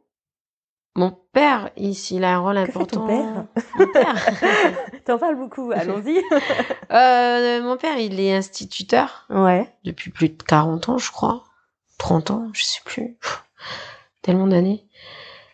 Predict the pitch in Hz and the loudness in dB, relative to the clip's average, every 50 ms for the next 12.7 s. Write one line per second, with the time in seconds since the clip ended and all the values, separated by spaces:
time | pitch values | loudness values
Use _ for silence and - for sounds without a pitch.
0 | _ _ _ _ _ _ - - 202 202 196 196 190 190 190 190 190 185 190 190 | _ _ _ _ _ _ 4 6 8 10 10 8 8 6 6 6 6 6 6 6
1 | 190 190 196 196 196 196 196 196 196 202 202 202 196 196 196 196 196 196 220 - | 6 6 6 4 4 4 2 2 2 2 0 0 -2 -2 -4 -4 -4 -6 -6 -10
2 | _ _ - _ - - 214 269 285 254 226 226 - 269 269 254 233 196 185 185 | _ _ -18 _ 2 4 4 6 6 4 4 2 0 -2 -2 -2 -2 -2 -2 -2
3 | 185 185 180 175 165 170 160 _ - 214 - - - - 196 175 170 175 - 180 | -2 -2 -2 -4 -4 -6 -8 _ -14 -14 -14 -14 -14 -10 -10 -10 -8 -8 -10 -10
4 | 196 - 233 233 214 - - - 190 185 151 175 175 165 - 226 190 - 226 - | -10 -10 -10 -10 -8 -8 -6 -2 -2 -2 0 -2 -4 -4 -4 -8 -2 -2 -2 -2
5 | - - - - 523 571 571 571 554 523 480 440 381 - - - - 202 220 233 | -2 -4 -6 -2 0 0 2 2 2 0 0 -2 -4 -8 -8 0 4 4 6 6
6 | 208 170 147 156 160 156 175 - 220 226 220 214 208 226 220 208 202 196 190 185 | 6 4 2 2 0 -2 -2 0 -2 -2 -2 -2 -2 -4 -4 -2 -2 -2 -2 -2
7 | 185 180 185 190 185 175 180 175 170 170 165 165 165 165 165 165 165 165 165 160 | -2 -2 -2 -2 -2 -2 -2 -2 -2 -2 -2 -4 -4 -6 -6 -6 -8 -8 -8 -8
8 | 160 160 160 170 165 _ _ _ _ _ _ _ _ _ - _ _ _ _ _ | -10 -12 -12 -16 -18 _ _ _ _ _ _ _ _ _ -20 _ _ _ _ _
9 | _ _ - 170 160 165 156 160 156 175 180 180 196 208 214 - - - 170 170 | _ _ 0 4 6 6 6 4 4 2 4 4 4 4 2 2 2 2 2 2
10 | 170 190 202 208 196 - - 165 156 156 151 175 180 185 202 214 214 190 190 180 | 4 2 2 0 0 0 -2 0 0 2 2 2 2 4 2 0 2 2 0 2
11 | 170 185 185 180 - - - 208 202 196 196 196 _ _ _ _ _ _ _ _ | 2 0 0 0 -4 -6 -4 -4 -4 -4 -6 -10 _ _ _ _ _ _ _ _
12 | _ _ _ _ - - - 185 180 170 170 170 165 165 | _ _ _ _ -14 -12 -6 -4 -2 0 0 2 0 -2